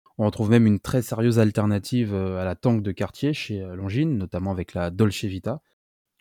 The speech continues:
que je trouve personnellement très réussie. La marque propose également de très belles complications, notamment des phases lunaires, des chronographes, avec sa Master Collection. Comme je disais également, on retrouve, euh, des, des plongeuses,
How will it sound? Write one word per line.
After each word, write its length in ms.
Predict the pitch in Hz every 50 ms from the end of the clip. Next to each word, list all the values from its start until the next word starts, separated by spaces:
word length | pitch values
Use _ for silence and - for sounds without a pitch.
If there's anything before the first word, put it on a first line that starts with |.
| -
que 80 | - 101
je 40 | 95
trouve 220 | - - 127 - - _ -
personnellement 600 | 135 123 - - - 120 113 110 110 117 117 110
très 260 | - - - 139 127
réussie. 380 | 117 113 107 - - 131 135 _ _ _ _ _ _ _ _ _ _
La 120 | - 98 98
marque 180 | 107 107 -
propose 400 | - - 101 - - 107 101 98
également 320 | 98 92 101 98 98 110 107
de 80 | 95
très 260 | 87 - - - 120 113
belles 160 | 107 107 101
complications, 540 | - 107 95 101 - - 104 - - 175 175
notamment 380 | 139 101 - 98 95 101 98
des 100 | 87 90
phases 260 | - - - 104 95
lunaires, 400 | 98 104 104 117 123 135 131 127
des 120 | 117 98 90
chronographes, 720 | - - - 104 104 101 - 110 127 135 135 - - _ _ _ _ _ -
avec 240 | - 117 107 104 -
sa 120 | - 98 90
Master 400 | 92 104 104 - - - 107 -
Collection. 460 | - 107 107 104 - - 135 143 135 - _ _ _ _ _ _ _ _ _ _
Comme 140 | - 113 107
je 100 | 98 110
disais 280 | 104 104 113 107 123 123
également, 340 | 113 113 107 107 113 120 117
on 40 | 104
retrouve, 420 | 101 95 - - 127 123 117 107 104
euh, 520 | 95 95 95 95 92 92 92 92 92 92 87
des, 520 | - - - - 92 95 101 95 95 92 90
des 120 | 92 95
plongeuses, 580 | - - 104 104 101 104 139 170 160 113 101